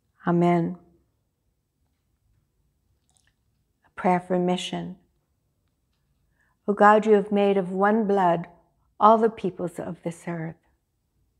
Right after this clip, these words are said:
and sent your blessed Son to preach peace to those who are far off and to those who are near. Grant that people everywhere may seek after you and find you.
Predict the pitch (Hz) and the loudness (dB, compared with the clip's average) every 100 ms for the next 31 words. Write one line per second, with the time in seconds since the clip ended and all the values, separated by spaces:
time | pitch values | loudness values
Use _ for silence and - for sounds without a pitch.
0 | _ _ _ _ _ _ 180 180 190 175 | _ _ _ _ _ _ -4 -2 -2 -2
1 | 180 185 185 185 190 226 214 - 208 190 | -2 -2 2 2 2 -4 -6 -10 -8 -6
2 | 180 202 - - 208 - - - - 185 | -6 -8 -8 -4 -4 -6 -18 -12 -6 -6
3 | - - _ _ _ _ - 196 190 190 | -8 -20 _ _ _ _ -4 2 2 2
4 | 190 220 202 190 - 170 165 175 202 208 | -2 -2 -2 -2 -4 -2 0 0 -2 -8
5 | _ _ _ _ _ - 202 214 226 190 | _ _ _ _ _ -4 -2 -2 -2 -2
6 | 175 165 165 - 180 175 175 165 170 160 | -2 -2 -4 -6 -4 -2 -2 -2 -6 -10
7 | - _ _ _ _ _ _ _ _ _ | -16 _ _ _ _ _ _ _ _ _
8 | _ _ _ _ _ _ - - 185 180 | _ _ _ _ _ _ -6 0 0 0
9 | 190 - 220 220 214 208 208 202 180 180 | -4 -2 -2 2 2 4 2 2 -2 -2
10 | 185 175 - 190 185 185 185 - 185 180 | -4 -6 -4 -4 -2 -4 -4 -6 -4 -2
11 | 180 180 190 214 214 196 151 156 165 | 0 -2 -4 -2 -2 -2 -4 -6 -12